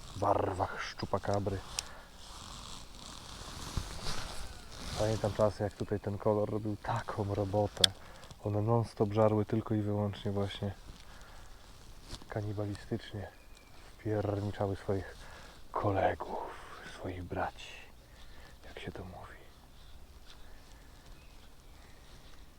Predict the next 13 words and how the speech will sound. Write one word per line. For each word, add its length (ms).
Dzisiaj 200
ogólny 240
plan 220
jest 180
na 200
grubo, 360
jak 120
widzicie, 380
czyli 240
właśnie 320
casting. 600
I 40
kombinowanie, 800